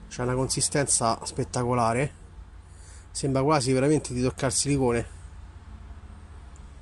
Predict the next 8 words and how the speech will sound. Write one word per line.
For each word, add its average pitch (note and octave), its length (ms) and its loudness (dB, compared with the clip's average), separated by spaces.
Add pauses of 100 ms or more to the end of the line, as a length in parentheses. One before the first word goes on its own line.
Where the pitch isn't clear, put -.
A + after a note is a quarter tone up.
(640)
Allora, A#2 360 0 (140)
qui F3+ 160 8
ce C#3+ 60 4
l'abbiamo A#2+ 280 2
messa B3 480 4 (1800)
e B2+ 220 0
ci A#2+ 340 0
posiamo A#2+ 800 -2